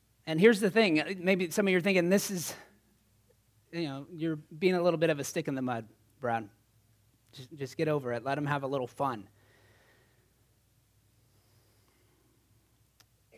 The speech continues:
There's nothing wrong with making a few edits, right, here and there to our, uh,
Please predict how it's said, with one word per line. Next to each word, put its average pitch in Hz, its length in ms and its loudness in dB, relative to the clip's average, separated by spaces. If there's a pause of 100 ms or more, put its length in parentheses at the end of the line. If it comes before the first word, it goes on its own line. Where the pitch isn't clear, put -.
There's 175 200 4
nothing 208 280 6
wrong 151 320 10
with 135 120 0
making 143 320 2
a 123 80 -2
few 131 440 -4
edits, 113 480 -4 (180)
right, 117 220 -8
here 143 180 2
and 135 140 -2
there 131 200 -2
to 123 440 -8 (440)
our, 120 520 2 (1300)
uh, 104 240 -8